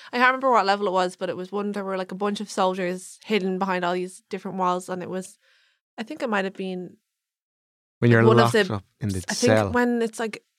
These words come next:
Speaker 1: one of the big, like, reactor centers or whatever, and you have to shoot them all.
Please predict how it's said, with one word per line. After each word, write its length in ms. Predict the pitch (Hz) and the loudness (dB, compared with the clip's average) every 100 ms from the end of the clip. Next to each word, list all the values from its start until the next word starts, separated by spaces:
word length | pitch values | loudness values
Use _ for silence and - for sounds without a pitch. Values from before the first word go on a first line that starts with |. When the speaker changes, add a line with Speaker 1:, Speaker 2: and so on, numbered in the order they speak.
| _ _ _ _ _ _ _ | _ _ _ _ _ _ _
Speaker 1:
one 200 | 220 311 | 2 4
of 80 | 294 | 4
the 80 | |
big, 220 | 226 226 214 | 4 4 4
like, 220 | 190 - - _ _ _ _ _ _ - | 0 -4 -18 _ _ _ _ _ _ 2
reactor 440 | 208 196 - 196 | 4 4 2 -4
centers 400 | 190 185 185 196 | 0 0 0 -2
or 60 | 175 | -2
whatever, 280 | 170 165 123 | 0 0 -4
and 220 | 151 180 | -8 -4
you 60 | |
have 160 | 180 175 | -4 -4
to 80 | 208 | -6
shoot 320 | - 202 160 | -6 -4 -4
them 120 | 190 | -2
all. 260 | 160 160 | -2 -2